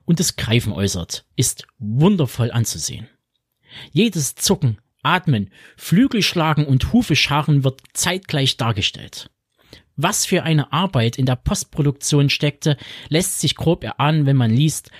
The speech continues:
dass der Film von Juni bis August zweiundsiebzig gedreht wurde und bis zum Release dreiundsiebzig in Ways Hände gegeben wurde, um die Animation einzufügen. Nun, was spricht unterm Schnitt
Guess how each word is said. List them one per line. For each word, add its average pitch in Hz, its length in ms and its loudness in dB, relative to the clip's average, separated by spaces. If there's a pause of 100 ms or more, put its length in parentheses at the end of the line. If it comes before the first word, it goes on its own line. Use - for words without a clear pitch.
dass - 180 -2
der 101 160 -6
Film 151 340 0 (220)
von 139 260 2
Juni 170 240 4
bis 117 220 -2
August 143 340 -2
zweiundsiebzig - 600 -2
gedreht 135 380 -2
wurde 160 320 0 (360)
und 143 240 0
bis - 400 -2 (100)
zum 135 220 2
Release 135 420 0
dreiundsiebzig 147 960 -2
in 143 180 2
Ways 127 360 0
Hände 139 280 0
gegeben 135 440 0
wurde, 120 280 2 (460)
um 190 300 2 (120)
die 160 140 -2
Animation 135 640 0
einzufügen. 95 580 -12 (1080)
Nun, 156 360 2 (140)
was 175 180 -2
spricht - 380 -4
unterm 147 300 0
Schnitt - 360 -2